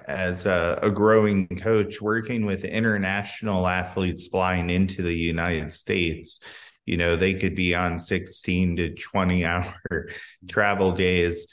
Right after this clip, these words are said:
Um, the stress that accumulates from that can really be difficult. Are you seeing spillover? Are you seeing stress?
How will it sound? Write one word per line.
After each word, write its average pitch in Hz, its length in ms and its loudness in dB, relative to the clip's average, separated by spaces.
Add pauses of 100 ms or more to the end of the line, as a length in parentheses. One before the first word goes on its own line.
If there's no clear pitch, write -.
(360)
Um, 87 520 2
the 113 120 6
stress 113 840 4
that 98 320 4
accumulates 95 1080 -4
from 87 220 2
that 82 400 -2 (680)
can 127 180 4
really 143 320 8
be 139 200 2
difficult. 110 920 2 (220)
Are 113 140 4
you 113 200 4
seeing 123 360 -2
spillover? 139 880 2
Are 107 140 0
you 104 180 -2
seeing 110 360 -4
stress? 104 600 0